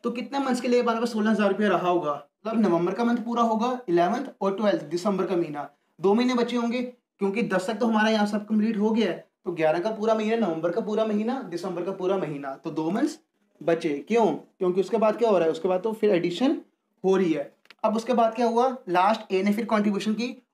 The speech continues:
और capital लेके आया कितनी, चौबीस हज़ार की,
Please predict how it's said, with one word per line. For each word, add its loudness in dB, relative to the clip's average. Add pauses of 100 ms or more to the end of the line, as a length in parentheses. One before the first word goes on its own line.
और 2
capital 0
लेके 0
आया 0
कितनी, -2 (1400)
चौबीस 2
हज़ार 2
की, -8